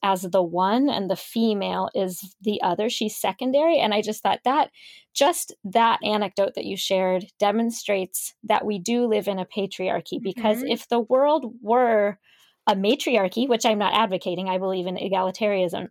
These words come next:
Speaker 1: e-, egalitarianism, but if it were a matriarchy, a, a woman and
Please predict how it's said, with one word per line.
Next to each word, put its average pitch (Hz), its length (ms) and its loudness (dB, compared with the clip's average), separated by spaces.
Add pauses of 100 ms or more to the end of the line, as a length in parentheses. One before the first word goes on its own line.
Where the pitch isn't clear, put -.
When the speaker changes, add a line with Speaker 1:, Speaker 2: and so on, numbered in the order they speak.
Speaker 1:
e-, - 180 -2 (100)
egalitarianism, 196 720 0
but - 180 -2 (580)
if 269 160 2
it 220 100 0
were 254 160 2
a 226 120 2
matriarchy, 214 840 0 (180)
a, 214 200 4 (160)
a 196 200 4
woman 208 640 0 (420)
and 208 320 0